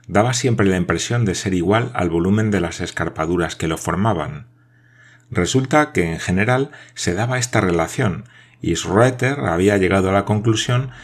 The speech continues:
de que una sola erupción de materias volcánicas había bastado para formar dichas escarpaduras, puesto que, si se hubieran producido erupciones sucesivas, se habría alterado dicha relación.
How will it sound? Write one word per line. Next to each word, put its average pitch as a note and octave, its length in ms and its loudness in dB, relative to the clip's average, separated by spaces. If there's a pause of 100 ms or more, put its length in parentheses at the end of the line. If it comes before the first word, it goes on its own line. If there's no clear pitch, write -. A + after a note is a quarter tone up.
(160)
de F2+ 200 4
que F#2 140 4
una C#3 220 2
sola F#2 300 2
erupción F2 460 0
de F2 100 0
materias E2+ 500 0
volcánicas C3 680 -2 (300)
había G#2+ 280 2
bastado C3 460 0
para G2 160 2
formar G2 400 2
dichas A#2+ 420 -4
escarpaduras, E2+ 960 -4 (220)
puesto G2+ 400 2
que, F2+ 360 0
si - 180 2
se G2 180 4
hubieran B2 480 4
producido G2+ 580 2
erupciones F2 580 2
sucesivas, A2 800 -2 (220)
se - 220 0
habría A#2+ 260 4
alterado G2 500 4
dicha G2 340 2
relación. E2 680 -4